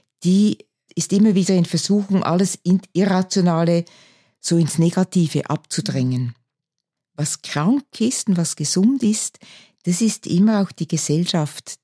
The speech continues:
das Wertesystem der Gesellschaft, die das definiert.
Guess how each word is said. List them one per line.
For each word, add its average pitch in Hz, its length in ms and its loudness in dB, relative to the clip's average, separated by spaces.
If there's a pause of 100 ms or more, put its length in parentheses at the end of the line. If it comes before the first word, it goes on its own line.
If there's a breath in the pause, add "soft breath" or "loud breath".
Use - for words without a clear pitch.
das - 420 -6
Wertesystem 170 840 -2
der 147 140 -4
Gesellschaft, 147 640 -4 (720 soft breath)
die 139 60 -16
das 139 240 -4
definiert. 127 500 -6